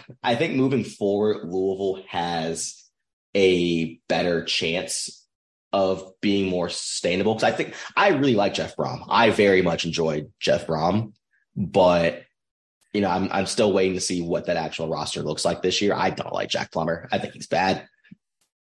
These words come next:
So I'd probably say Louisville one.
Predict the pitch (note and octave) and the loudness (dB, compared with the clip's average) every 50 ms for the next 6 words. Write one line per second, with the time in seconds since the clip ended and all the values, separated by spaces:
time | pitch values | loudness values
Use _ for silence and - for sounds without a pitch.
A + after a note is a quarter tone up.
0 | _ _ _ _ _ _ _ _ _ _ _ _ _ - - _ - - - - | _ _ _ _ _ _ _ _ _ _ _ _ _ -20 -20 _ -14 -4 2 4
1 | G#2 G2+ G#2 G#2 G2 F#2 G2 F#2+ G2+ - _ _ _ _ _ _ _ _ _ _ | 6 8 8 8 6 4 2 -2 -6 -14 _ _ _ _ _ _ _ _ _ _
2 | _ _ _ _ _ _ - G2 A2 A2 - - C3+ A2 A2 A#2+ C#3 D3+ C#3+ - | _ _ _ _ _ _ 2 2 4 2 2 4 4 4 4 4 4 4 2 4
3 | - C3 B2 A2+ G#2 G#2 A2 A2+ G#2 A2+ A2+ G#2 F#2 E2+ F2 F#2+ F#2 | 4 4 4 4 4 2 2 2 2 0 0 0 0 -2 -2 -4 -6